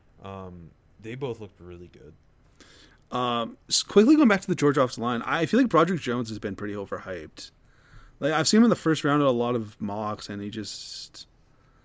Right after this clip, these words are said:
Speaker 2: I don't know if I've
Speaker 1: I thi-,
Speaker 2: se-,
Speaker 1: I,
Speaker 2: I've seen
Speaker 1: part,
Speaker 2: that.
Speaker 1: that's part of the party with,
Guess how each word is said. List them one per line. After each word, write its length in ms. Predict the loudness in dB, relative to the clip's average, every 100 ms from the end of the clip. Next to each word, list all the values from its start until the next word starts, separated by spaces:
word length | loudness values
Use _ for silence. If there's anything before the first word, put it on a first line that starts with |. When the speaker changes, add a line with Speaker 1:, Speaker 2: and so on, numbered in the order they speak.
| _ -14
Speaker 2:
I 40 |
don't 100 | -4
know 60 | -2
if 60 | 0
I've 80 | 0
Speaker 1:
I 40 |
thi-, 80 | -2
Speaker 2:
se-, 200 | -6 -6
Speaker 1:
I, 60 | -6
Speaker 2:
I've 80 | -6
seen 320 | -6 -4 -4
Speaker 1:
part, 160 | -4 -4
Speaker 2:
that. 60 |
Speaker 1:
that's 160 | -8 -8
part 260 | -4 -4
of 60 | -4
the 80 | -8
party 420 | -8 -6 -6 -8
with, 240 | -8 -8